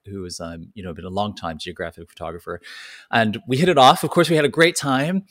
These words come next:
uh, hanging out, uh, and he was really interested in the boats, and he was interested in my photography. And he looked at it and, you know, he said basically, like, uh,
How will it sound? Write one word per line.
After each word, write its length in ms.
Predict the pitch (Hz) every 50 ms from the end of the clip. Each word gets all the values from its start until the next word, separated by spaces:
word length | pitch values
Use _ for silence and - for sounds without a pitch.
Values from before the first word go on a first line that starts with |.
| _ _ _ _
uh, 380 | 110 113 113 113 113 113 113 113 -
hanging 320 | - 113 139 147 131 113 110
out, 280 | 110 120 135 139 - _ _
uh, 320 | 123 113 107 104 104 98 98 - _ _ _ _ _ _ _ _ _ - - _ _ _ _ -
and 200 | 117 113 101 -
he 100 | - 123
was 140 | 107 95 117
really 220 | 113 113 113 107
interested 400 | 107 - - - - - 117 110
in 80 | 101 98
the 60 | 92
boats, 580 | - - 95 107 123 123 - - - - -
and 180 | - 113 101 98
he 80 | 104 104
was 140 | 95 -
interested 340 | - 101 - 120 - - 110
in 80 | 98 98
my 140 | 95 95 90
photography. 840 | - 95 - 101 98 98 95 120 110 - - 110 104 104 104 - -
And 180 | - 95 95
he 60 | 95 95
looked 200 | 110 - - -
at 140 | 92 92
it 160 | 95 87 - -
and, 140 | 95 95
you 80 | 98 85
know, 80 | 87 90
he 100 | 85 85
said 260 | - - 87 82 -
basically, 460 | 90 92 90 - - _ - 80 90
like, 280 | 98 85 76 - _ -
uh, 160 | - 80